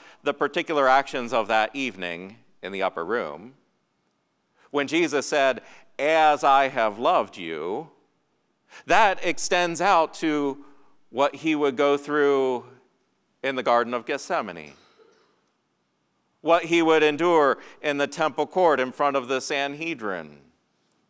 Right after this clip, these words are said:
and in Herod's palace, and at the judgment seat of Pilate, and on the Via Dolorosa,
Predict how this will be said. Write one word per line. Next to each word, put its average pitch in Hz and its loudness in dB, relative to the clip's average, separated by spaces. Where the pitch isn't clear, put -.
and 113 -8
in 131 -8
Herod's 147 -2
palace, 78 -8
and 147 -4
at 160 0
the 165 -4
judgment 143 -2
seat 143 -6
of 139 -4
Pilate, 117 -6
and 110 -4
on 120 2
the 107 0
Via 110 -4
Dolorosa, 98 -6